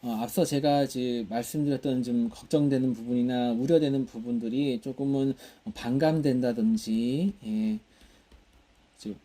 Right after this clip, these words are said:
네, 반감된다든지 조금 잘 헤쳐나갈 수 있는 기운도 같이 있다라고 좀 말씀을 드릴 수 있을 것 같습니다. 어, 그리고, 음, 지지에 또 이런, 이런 데에 또, 예, 유금이나 또는, 어, 신금이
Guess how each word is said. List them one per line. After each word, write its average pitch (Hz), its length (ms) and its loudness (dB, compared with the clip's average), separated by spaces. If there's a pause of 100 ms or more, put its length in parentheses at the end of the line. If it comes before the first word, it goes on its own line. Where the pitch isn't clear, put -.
(220)
네, 101 180 -8
반감된다든지 123 1080 0
조금 147 260 -4
잘 131 240 -4
헤쳐나갈 233 600 2
수 - 160 -6
있는 131 260 0
기운도 139 760 0
같이 - 360 -6
있다라고 131 680 0
좀 127 200 -2
말씀을 117 500 -2
드릴 131 240 0
수 120 160 -6
있을 - 260 -6
것 - 140 0
같습니다. 123 640 -2 (480)
어, 104 200 -6
그리고, 170 480 2 (340)
음, 117 520 0
지지에 151 580 2
또 131 200 0
이런, 127 260 0
이런 147 260 2
데에 135 440 4
또, 185 280 2 (240)
예, 107 220 -2 (520)
유금이나 147 880 4
또는, 196 420 2 (160)
어, 214 260 -2
신금이 214 840 4